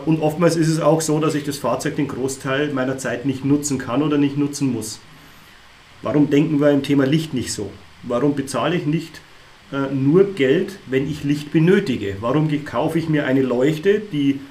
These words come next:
physisch immer da ist, die ich aber vielleicht nur drei, vier Prozent, äh, ihrer, ihrer, ihrer Dauer, wo sie hier hängt, wirklich die, äh, die Lichtleistung nutze? Und da denken wir weiter und haben uns überlegt, wie kann das in der Zukunft ausschauen, dass der Kunde sich nicht mehr bei uns eine Leuchte kauft,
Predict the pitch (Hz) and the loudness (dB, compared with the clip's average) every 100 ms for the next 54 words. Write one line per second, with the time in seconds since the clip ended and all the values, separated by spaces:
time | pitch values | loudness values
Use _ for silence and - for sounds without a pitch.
0 | - - - - 185 185 202 - - 180 | -20 -20 -16 0 0 2 -4 -4 0 2
1 | 170 143 117 120 170 233 131 - - - | 2 2 0 0 0 -2 -2 -12 -20 -20
2 | - - 180 160 160 170 165 151 147 196 | -20 -8 -6 -2 2 2 2 0 2 0
3 | 196 180 180 - 143 170 170 185 196 170 | 0 0 0 0 -4 -4 -4 -4 -2 -2
4 | 160 143 170 226 220 160 139 139 139 147 | -2 -2 -2 -4 -8 -6 -4 -4 -2 -2
5 | 143 139 135 131 139 131 120 120 131 127 | 0 0 -2 -2 -2 0 -2 -2 -4 -4
6 | - 104 160 165 151 143 139 131 165 196 | -6 -4 -2 -2 -4 -4 -2 -4 -2 -4
7 | - 160 190 180 - - - - - - | -2 -4 -4 -8 -8 -20 -20 -20 -20 -4
8 | 147 139 139 135 143 165 - 135 135 160 | -4 -2 -4 -2 -2 -4 -4 -6 -4 0
9 | 160 180 165 101 - - - - - - | 0 0 -2 -10 -12 -20 -20 -20 -20 -10
10 | 127 135 147 185 175 160 131 120 147 180 | -2 2 4 4 4 6 6 4 2 2
11 | 170 165 147 160 151 151 143 143 143 143 | 4 4 4 2 4 2 2 2 0 -4
12 | 143 156 131 143 143 151 139 131 143 240 | 0 0 0 2 0 0 -6 -8 -4 -4
13 | - 104 104 - 117 131 - 175 190 170 | -4 -4 -6 -8 -6 -6 -2 -2 0 -2
14 | 160 180 - 151 147 147 147 131 131 127 | -2 -2 -2 -2 -2 -2 -2 -2 0 0
15 | 131 156 - 202 - 185 254 | 0 -2 -6 -12 -8 -6 -6